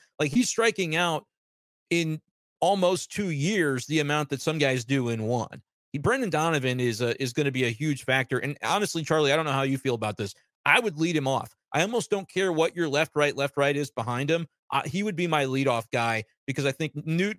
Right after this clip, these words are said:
provides a little more power, get him toward the middle.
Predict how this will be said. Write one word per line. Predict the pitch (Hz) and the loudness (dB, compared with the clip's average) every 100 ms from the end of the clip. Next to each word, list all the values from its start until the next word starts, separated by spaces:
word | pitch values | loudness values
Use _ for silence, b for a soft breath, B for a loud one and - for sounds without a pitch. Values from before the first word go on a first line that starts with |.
| - | -4
provides | 180 156 156 131 | -2 2 0 0
a | |
little | 131 165 | -2 0
more | 151 139 | 0 -2
power, | - 143 147 139 | 0 2 2 0
get | 147 | -2
him | 143 147 | -2 -4
toward | - 147 120 | -2 -2 -2
the | |
middle. | 117 139 123 101 | 0 2 2 -2